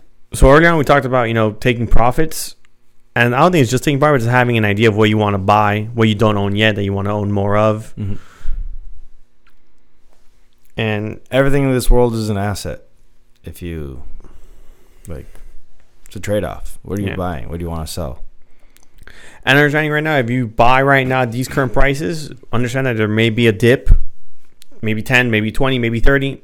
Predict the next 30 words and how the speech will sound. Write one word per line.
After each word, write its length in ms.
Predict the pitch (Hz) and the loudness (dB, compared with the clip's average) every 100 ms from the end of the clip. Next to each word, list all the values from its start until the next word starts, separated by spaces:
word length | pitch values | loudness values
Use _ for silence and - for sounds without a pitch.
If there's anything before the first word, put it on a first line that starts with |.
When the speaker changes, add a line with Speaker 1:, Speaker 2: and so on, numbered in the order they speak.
| - | -12
Speaker 1:
maybe 260 | 104 104 | -8 -2
no 180 | 110 139 | 2 4
dip. 280 | 117 107 - - - - | 2 0 0 4 4 2
Speaker 2:
Mm-hmm. 120 | 110 120 - - - - - - - - - - | -4 -6 -10 -14 -12 -10 -10 -10 -12 -12 -14 -14
Speaker 1:
So 240 | - 104 98 | -10 -8 -6
be 360 | 98 120 120 110 - | -2 0 0 0 -2
aware 260 | 107 110 107 | 2 4 4
of 60 | |
that 240 | 107 104 - | 0 -4 -6
too. 340 | - 120 120 - - - - - - - - - - | -4 -4 -2 0 2 2 -2 -6 -10 -12 -14 -12 -8
In 60 | |
the 40 | 117 | -4
case 260 | - 131 | 0 0
there 120 | 120 143 | 2 2
is 80 | 147 | 2
no 120 | 160 | 0
dip, 420 | 170 196 - - - - - - | 0 -4 -6 -20 -20 -14 -12 -12
buy 360 | 95 104 113 | -8 -4 -2
when, 160 | 123 127 | -2 -2
uh, 440 | 127 127 117 - | -2 -4 -8 -10
buy 200 | 113 113 | -4 -2
that 140 | 127 123 | 0 0
as 140 | 113 | -4
soon 320 | - - 120 | -8 -8 -6
as 100 | 123 | -6
you 60 | 113 | -8
see 140 | - | -6
it 60 | 127 | -4
ripping 300 | 120 131 143 | -4 -4 -6
up. 220 | 160 - | -8 -8